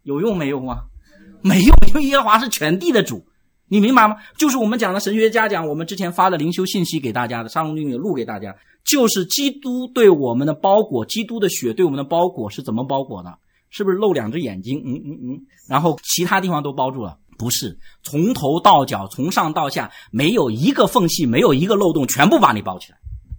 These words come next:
所以上帝说，你看我的仆人约伯，没有比他更正直的，没有比他更诚实的。我在以色列当中看不见罪孽。上帝说，我在归正教会里面看不见罪孽。所以啊，控告你们归正教会没用，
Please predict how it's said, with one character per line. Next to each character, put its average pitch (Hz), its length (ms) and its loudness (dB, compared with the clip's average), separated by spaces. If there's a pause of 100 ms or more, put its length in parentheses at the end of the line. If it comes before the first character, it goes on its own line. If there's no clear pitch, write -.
(280)
所 - 140 -8
以 117 240 -6
上 113 220 -14
帝 104 80 -10
说， 95 240 -16 (1040)
你 113 80 -8
看 120 240 -6
我 107 80 -6
的 107 80 -8
仆 113 160 -12
人 107 140 -4
约 104 160 -10
伯， 87 240 -20
没 95 120 -8
有 131 120 -4
比 90 140 -16
他 98 160 -16
更 95 180 -12
正 87 200 -12
直 - 140 -20
的， - 140 -20 (280)
没 131 100 -4
有 160 100 0
比 117 140 -6
他 98 120 -12
更 92 180 -12
诚 - 180 -20
实 - 140 -20
的。 104 40 -14
我 120 100 -4
在 170 140 -2
以 123 100 -6
色 165 120 -10
列 151 120 -6
当 135 120 -8
中 131 100 -10
看 135 180 -10
不 113 60 -10
见 107 160 -12
罪 98 140 -12
孽。 82 120 -14 (340)
上 180 180 -4
帝 151 140 -4
说， 151 100 -8
我 127 120 -6
在 147 140 -6
归 202 140 -4
正 196 120 -4
教 175 160 -2
会 156 100 -6
里 110 60 -8
面 110 160 -8
看 131 220 -10
不 110 60 -12
见 104 160 -16
罪 87 140 -20
孽。 73 100 -20 (1000)
所 139 120 -12
以 - 40 -14
啊， - 200 -8
控 330 300 -4
告 262 180 0
你 220 60 -2
们 220 100 0
归 233 100 -8
正 220 120 -2
教 196 120 -2
会 151 100 -6
没 87 280 -16
用， 165 160 -10